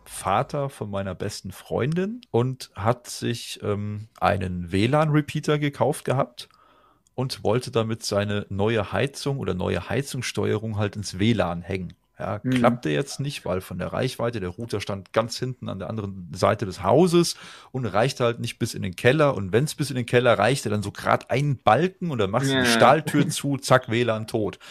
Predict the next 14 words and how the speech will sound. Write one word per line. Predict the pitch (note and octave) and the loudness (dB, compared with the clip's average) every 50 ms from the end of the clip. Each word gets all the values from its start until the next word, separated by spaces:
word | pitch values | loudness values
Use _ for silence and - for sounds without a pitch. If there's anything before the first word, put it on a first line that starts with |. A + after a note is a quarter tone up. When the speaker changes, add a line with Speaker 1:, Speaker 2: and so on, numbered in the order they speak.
| - - | -6 -4
Speaker 2:
<laughs> | C3 A2 - | -4 0 2
Speaker 1:
Und | F3+ E3+ E3 F#3+ | 2 2 4 4
da | F#2+ | 2
hab | G2 - - | 2 2 2
ich | B2+ - - | -4 -2 -2
gesagt, | C3+ A#2 C3 C3+ B2+ - | -2 0 0 0 -2 0
„Hier, | - A#2+ A#2 | -2 -4 -2
pass | - A#2 G#2+ - - | -2 -4 -4 -4 -2
auf, | - A2+ C3 D#3 E3+ - - | 0 2 2 2 0 -2 -4
lass | A2 A#2 - - | -4 -4 -2 -2
doch | - B2 A#2+ | -4 -4 -2
irgendwie | A#2 A2+ A#2 A#2 A#2 A2 G#2+ A2+ A#2 | -2 -2 -2 -2 -4 -6 -4 -4 -4
eine, | A2+ A2+ A2 A2 G#2+ G#2+ G#2 - | 0 0 2 2 2 2 0 -2
ähm, | G2 G2 G2 G2 G2 | -4 -6 -6 -6 -8